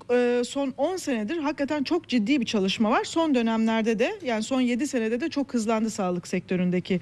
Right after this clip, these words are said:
denetimler, hakikaten, e, kontroller gerçekten önemli. Ama yine de ne yazık ki tatsız şeyler yaşanabiliyor ve insanlar ne yazık ki yanlış teşhislerden, yanlış tedavilerden yaşamlarını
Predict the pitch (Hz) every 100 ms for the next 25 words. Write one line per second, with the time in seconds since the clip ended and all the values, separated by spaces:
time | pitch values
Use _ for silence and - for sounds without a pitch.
0 | - - - 220 220 208 196 190 180 180
1 | - - 220 208 - 190 190 190 - -
2 | - - 202 202 196 190 190 185 180 170
3 | 143 147 113 113 104 240 233 220 233 208
4 | 185 180 214 - - - - 208 247 247
5 | 208 - 254 - 233 233 208 - 277 311
6 | 370 277 302 349 320 339 254 247 320 -
7 | 262 - 349 302 - - - - - 202
8 | 185 190 190 202 180 160 165 233 320 -
9 | - - 226 254 254 262 240 247 262 285
10 | 269 220 214 285 254 240 247 277 262 -
11 | - - - - 233 - 233 - 214 196
12 | 185 180 185 214 202 220 226 - 208 196
13 | 196 190 180 180 240 262 214 220 202 190
14 | 190 262